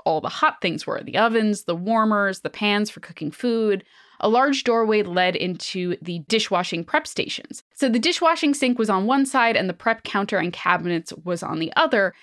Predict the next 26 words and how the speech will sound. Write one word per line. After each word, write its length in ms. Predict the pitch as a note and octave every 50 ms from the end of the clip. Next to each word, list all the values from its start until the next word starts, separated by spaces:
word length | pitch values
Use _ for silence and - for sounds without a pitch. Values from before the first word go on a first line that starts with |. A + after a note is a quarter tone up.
| - _ _
And 140 | - B3+ C#4
there 100 | D#4+ E4+
was 140 | E4+ E4 D#4
this 160 | D#4+ C#4+ -
weird 560 | A#3 G#3+ A3+ D4+ E4 F#4 G#4+ G#4+ G#4 G#4+ G#4
random 720 | E4 B3 G3+ A3+ A3+ B3 D4 D4+ D4+ D4+ D4 C4+ B3 A3 F#3+
wall 480 | F#3 G#3 A3+ A3 G#3 G3 F3 D#3+ E3 E3
that 140 | F3+ - -
made 160 | F3 F3 E3+
a 60 | F3
doorway 800 | E3+ D3 - A#3+ B3+ C#4+ D4 C#4 C4+ G3+ F#3 D#3+ D#3+ D#3 D#3+ - -
to 120 | - - G#3
where 200 | F#3 F#3+ F3+ F3
the 80 | F3+
walk-in 480 | F3 D#3+ E3+ F3+ G3+ G#3 - G3+ F#3 F3+
freezers 560 | - - C4+ D4 D4 A#3+ G#3+ F#3 F3+ - -
were 280 | - - - - - - - - - _
and 120 | - - G#3+
made 120 | G3+ G#3
another 400 | G#3+ G#3 G#3+ A#3 C4 C4 D4+ C4+
doorway 560 | A3+ G#3 G3 F3+ F3 E3+ E3+ E3 E3+ E3 E3
that 260 | D#3+ - E3 - - -
led 340 | E3+ E3+ E3+ E3 E3+ E3 - -
into 220 | - F#3+ F3+ -
the 100 | E3 F3+
same 360 | E3+ - - F3 D#3+ D#3 C#3